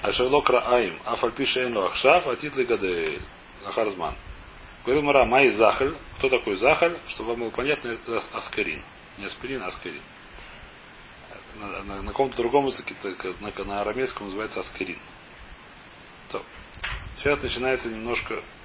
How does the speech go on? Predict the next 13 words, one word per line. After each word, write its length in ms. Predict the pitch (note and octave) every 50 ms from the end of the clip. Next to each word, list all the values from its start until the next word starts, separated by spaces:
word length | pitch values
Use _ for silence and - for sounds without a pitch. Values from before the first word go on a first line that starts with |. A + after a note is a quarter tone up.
| - -
тяжёлая 380 | G2 G2+ A2 A#2 A2 G#2 F#2+ F2+
гмара, 340 | G2 G2+ A2 B2+ C3 C3 - - - - - -
но 380 | A#2 A#2+ B2+ - - - -
начнём 340 | G2+ G2+ G2+ - A#2+ A2+ G#2+
её, 120 | G#2 G2+ F#2 - - - - - - - - - - - -
попробуем 320 | - - - G#2 G2+ G2 F#2+
немножко 280 | G2 G2 G2 F#2 -
прочесть. 400 | - F#2+ F#2 F#2 - - - - - - - - - - - - - - - - - - - - - -
Тан 160 | D3 E3+ F3
Рабанан. 380 | E3+ D#3+ C3+ A#2 G2 E2+ D#2 - - - - - - - - -
Этелю 400 | A2+ A#2 - D3+ E3 F3 F3 E3 D3+
мигем 360 | C#3 C3 A2 A#2 C#3+ C#3+ C#3
тухелю. 480 | - A#2 - - B2 A2+ F#2 D#2+ -